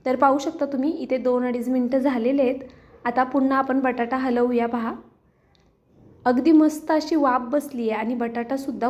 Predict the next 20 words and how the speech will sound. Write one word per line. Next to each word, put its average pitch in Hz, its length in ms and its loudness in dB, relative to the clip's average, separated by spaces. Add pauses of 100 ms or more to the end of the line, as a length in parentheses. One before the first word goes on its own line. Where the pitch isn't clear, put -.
खूप - 240 -6
छान 269 160 0
झाला 262 180 2
आहे. 233 100 0
त्याचा 240 200 -2
वास 240 340 0
आत्ताच 247 340 -6
असा 254 160 -8 (360)
मस्त 285 300 -2
सुगंध 277 480 4
दरवळतो 254 560 2
घरभर. 233 380 -2 (460)
या 254 160 2
पद्धतीने 277 540 0
एकदा 254 400 -4
तुम्ही 311 200 2
बटाटा 269 360 0
नक्कीच 269 540 -4
ट्राय 247 220 0
करा 247 300 -4